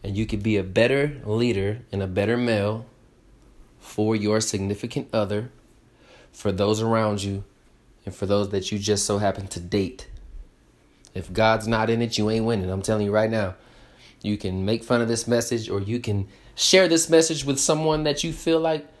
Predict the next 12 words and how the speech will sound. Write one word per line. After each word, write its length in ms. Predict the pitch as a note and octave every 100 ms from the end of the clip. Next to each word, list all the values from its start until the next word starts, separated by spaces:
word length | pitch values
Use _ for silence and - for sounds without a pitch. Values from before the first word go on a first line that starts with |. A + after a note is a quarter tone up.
| _ _ -
may 180 | C#3+
be 160 | D#3+ E3
going 320 | C#3 D#3+ E3
through 140 | D#3 D#3+
the 80 |
same 300 | C#3+ D#3 D#3
thing, 360 | D#3 D#3+ C#3 F2+ - - - - -
because 260 | A#2+ A#2+ A2+
we're 140 | A2+
all 240 | - C3 B2+
brothers 360 | A2+ A2+ F#2+
here. 280 | G2+ F#2 F2